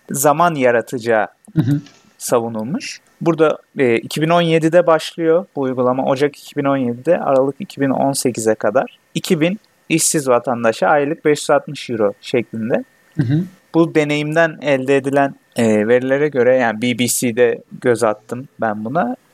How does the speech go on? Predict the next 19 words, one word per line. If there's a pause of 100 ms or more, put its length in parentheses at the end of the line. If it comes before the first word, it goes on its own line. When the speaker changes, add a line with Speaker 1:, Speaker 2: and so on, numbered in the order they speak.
Speaker 1:
Yani (160)
iş (100)
bulmayla
ilgili, (220)
e,
anlamlı
bir
sonuç
yok. (100)
Ama, (540)
e,
mutluluk
düzeyinde
insanların (300)
bir
artış
olduğu, (420)
e, (460)
belirtilmiş.